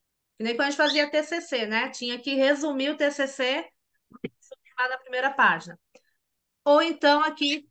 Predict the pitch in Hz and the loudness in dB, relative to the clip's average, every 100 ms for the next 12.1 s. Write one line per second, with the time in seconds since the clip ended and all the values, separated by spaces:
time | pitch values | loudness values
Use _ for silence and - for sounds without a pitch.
0 | - 285 302 302 - 320 311 262 233 214 | -8 -2 0 -2 -4 -2 -2 -2 -2 2
1 | 262 269 302 339 381 - 277 262 262 269 | 0 0 -4 -4 -4 -2 -2 -2 -2 0
2 | 262 254 254 285 277 247 214 - - _ | 0 0 -8 -10 -10 -6 -6 -8 -16 _
3 | _ _ 247 269 269 247 240 240 233 302 | _ _ 0 2 4 2 0 0 0 0
4 | 302 277 285 240 233 - 240 240 262 285 | 0 -2 0 0 -2 -4 -6 0 2 2
5 | 277 269 269 262 269 269 269 247 233 254 | 0 -4 0 0 0 -2 -2 -4 -10 -6
6 | 262 226 214 196 190 - 214 202 220 269 | -4 -6 -6 -8 -6 -4 -4 -2 0 0
7 | 285 254 226 247 262 294 294 359 381 - | 0 -2 -2 -4 -2 -4 -4 -10 -14 -16
8 | - - - - 226 - - 220 - - | -16 -18 -16 -12 -12 -8 -10 -10 -16 -20
9 | - _ - 277 285 262 269 254 254 240 | -20 _ 0 4 6 6 8 6 6 4
10 | 240 269 - 285 285 294 - _ _ 226 | 4 2 2 2 4 2 -2 _ _ 4
11 | 240 359 - _ _ _ - 240 285 285 | 4 4 -6 _ _ _ 0 4 4 2